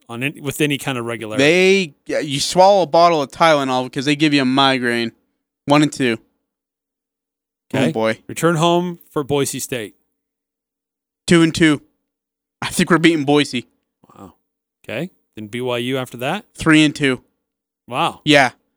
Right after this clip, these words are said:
Speaker 1: They're gonna take down the two most egotistical football programs in the Intermountain West.
Speaker 2: Well, your ego doesn't throw the football, nor does it catch it. <laughs> Three and two.
Speaker 1: <laughs> Okay.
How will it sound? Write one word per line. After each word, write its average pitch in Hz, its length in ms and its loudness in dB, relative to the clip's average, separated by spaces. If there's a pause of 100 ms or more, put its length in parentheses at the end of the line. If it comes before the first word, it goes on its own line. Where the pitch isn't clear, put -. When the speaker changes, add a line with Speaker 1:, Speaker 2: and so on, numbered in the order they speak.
(120)
Speaker 1:
They're 143 80 -6
gonna 160 120 0
take 156 240 -2
down 151 180 -2
the 135 80 -10
two 190 300 0
most 170 320 2
egotistical 156 1040 2 (420)
football 139 500 -2 (180)
programs 123 760 -4 (380)
in 120 80 -8
the 123 100 -6
Intermountain 120 520 -12
West. - 340 -18
Speaker 2:
Well, 151 140 6
your 143 120 2
ego 165 260 2
doesn't 147 280 0
throw 156 200 2
the 139 100 0
football, 151 420 2
nor 147 160 0
does 147 140 -2
it 127 120 -10
catch 143 260 -2
it. 120 120 -12 (260)
<laughs> - 1200 -20
Three 165 180 6
and 156 100 2
two. 135 260 -2 (640)
Speaker 1:
<laughs> 214 60 2 (880)
Okay. - 280 -16